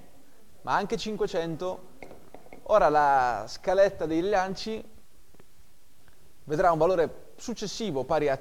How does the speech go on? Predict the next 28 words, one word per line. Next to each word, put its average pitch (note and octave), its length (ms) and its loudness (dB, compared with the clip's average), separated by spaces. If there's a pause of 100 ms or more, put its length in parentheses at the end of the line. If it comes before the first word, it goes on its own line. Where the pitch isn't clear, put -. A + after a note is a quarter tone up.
cinquecentocinquanta F#3+ 1200 -2
euro, G2+ 320 -2
che A#3 140 -6
mi A#3 100 0
arrivano A3+ 420 2
alla C3+ 100 0
postazione D3+ 460 -6
numero D#3+ 220 -2
due, F3+ 340 0 (360)
chiamo D#3+ 220 -4
i D3+ 40 -4
seicento E3+ 400 0
adesso. A#2+ 440 -2 (3000)
Seicento, C#3 800 -4
non D3 280 -4
si C3+ 300 -6
fa C#3+ 180 -2
tardare C#3 520 0
l'offerente A#2+ 1080 -4
online C3+ 440 0
alla A2+ 120 -6
postazione B2 480 -10
numero C3+ 260 -6
tre F#3 380 -4 (1000)
e C#3 80 -8
attendiamo F#3 400 -2
la C3 300 4
risposta B2+ 840 -2